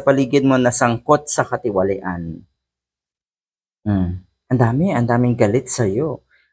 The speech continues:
Galit ba? Galit na kami sa'yo. <laughs> Buweset ka, wala ka nang natulong sa bansa na to, hindi ka pa lumayas ng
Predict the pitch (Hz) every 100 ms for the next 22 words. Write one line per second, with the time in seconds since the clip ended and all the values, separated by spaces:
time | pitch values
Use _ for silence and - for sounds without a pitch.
0 | _ 123 127 156 - 110 117 151 196 127
1 | 127 127 - 135 127 123 120 139 - 127
2 | 151 123 - - 202 214 190 190 190 185
3 | 214 - _ 123 160 175 185 180 - 185
4 | 170 117 131 156 156 170 156 151 139 151
5 | 160 170 170 143 135 135 156 151 147 143
6 | 196 196 - _ _ - 160 156 165 -
7 | 143 131 151 156 151 - 151